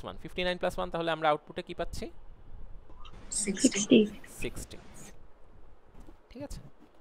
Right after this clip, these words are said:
Speaker 1: আচ্ছা, এরপর সেভেন্টি টু এরটাও যদি আমরা ঠিক এখানে বসিয়ে দিই, একই কথা, তো আমরা এখানে বুঝতেই পারছেন সেভেন্টি পাবো, ঠিক আছে?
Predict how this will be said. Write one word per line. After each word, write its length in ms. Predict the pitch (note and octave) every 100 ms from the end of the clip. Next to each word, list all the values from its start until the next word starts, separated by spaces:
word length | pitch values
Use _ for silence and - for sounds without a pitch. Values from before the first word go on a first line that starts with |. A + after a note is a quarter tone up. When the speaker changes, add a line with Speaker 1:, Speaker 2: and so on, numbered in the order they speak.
| - G2+
Speaker 1:
আচ্ছা, 280 | - - - - - - - - - - - F3
এরপর 240 | F#3 - F#2+ - - - - - - - - - - - - - - - - - - -
সেভেন্টি 360 | F#3 G3+ G#3 A3+ - - - - - F3+ - G3+
টু 60 | G3
এরটাও 240 | F#3+ G3 G3
যদি 100 | F3+ F3
আমরা 140 | E3 D#3+
ঠিক 80 | F3 C#3
এখানে 180 | D3 C#3 A#2+
বসিয়ে 300 | A#2+ - C3+ C3+
দিই, 120 | C#4+ D3 A#2+
একই 180 | C#3+ C#3
কথা, 200 | - G3 F4+ - - -
তো 40 | C3 A#2+
আমরা 140 | A#2 A2+
এখানে 180 | B2+ B2
বুঝতেই 220 | C3 D#3 C3+
পারছেন 200 | - -
সেভেন্টি 280 | C#3 C#3 C3 G2+
পাবো, 140 | - - - - - - - - - - - - - - - - - - -
ঠিক 120 | - D4
আছে? 140 | -